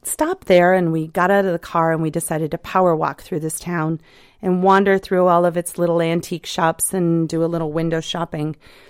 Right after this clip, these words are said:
But the entire time we were there, we were really distracted by our phones. They seemed to keep going off, those little text messages, ding, ding, ding,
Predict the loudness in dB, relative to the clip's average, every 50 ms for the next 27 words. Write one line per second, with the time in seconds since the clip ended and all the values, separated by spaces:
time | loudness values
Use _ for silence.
0 | -20 _ _ _ _ _ _ -8 _ 2 4 6 4 4 2 -4 -6 -4 -2 -2
1 | -2 0 0 2 2 2 2 2 2 0 0 2 2 2 2 0 -2 -4 -6 -6
2 | -4 -4 -4 -4 -4 -4 -2 -2 0 0 -2 -2 -2 -4 -6 -8 -6 -6 -6 -6
3 | -6 -6 -10 -8 -8 -6 -6 -4 -6 -6 -6 -6 -4 -4 -4 -4 -6 -8 -16 _
4 | -20 _ _ _ _ _ _ _ _ -4 -4 -2 0 2 2 2 2 0 -2 -2
5 | -4 -4 -2 0 0 0 0 0 -2 -2 -4 -4 -6 -8 -12 _ -6 -6 -6 -6
6 | -4 -2 -2 -2 -2 -4 -6 -8 -10 -10 -8 -6 -4 -2 -2 -2 -4 -6 -8 -8
7 | -8 -8 -8 -10 -12 -18 -20 -20 -8 -6 -2 0 2 2 2 2 0 -2 -2 -2
8 | -2 0 0 0 0 -2 -2 -2 -2 -2 0 0 -2 -2 -4